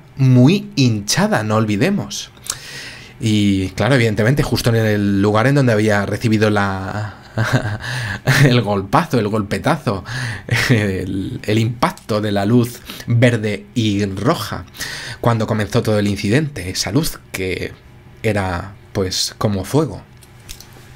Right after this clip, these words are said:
Entonces, observa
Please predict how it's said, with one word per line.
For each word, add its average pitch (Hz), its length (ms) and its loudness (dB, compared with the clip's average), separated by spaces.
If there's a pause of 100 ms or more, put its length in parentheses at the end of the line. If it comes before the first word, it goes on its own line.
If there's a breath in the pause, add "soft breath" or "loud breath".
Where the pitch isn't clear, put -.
(680 loud breath)
Entonces, 135 640 4 (280)
observa 143 600 0